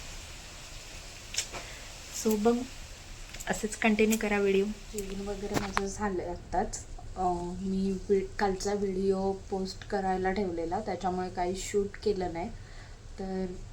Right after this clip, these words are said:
एकच मोबाईलवरून मी हँडल करते सगळं काही, त्याच्यामुळे मला व्हिडिओ एडिटिंग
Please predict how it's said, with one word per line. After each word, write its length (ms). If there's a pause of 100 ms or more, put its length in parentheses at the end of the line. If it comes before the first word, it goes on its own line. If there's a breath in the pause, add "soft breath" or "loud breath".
(260)
एकच 380
मोबाईलवरून 640
मी 140
हँडल 460
करते 440
सगळं 360
काही, 300 (380 loud breath)
त्याच्यामुळे 440
मला 400 (760)
व्हिडिओ 360
एडिटिंग 640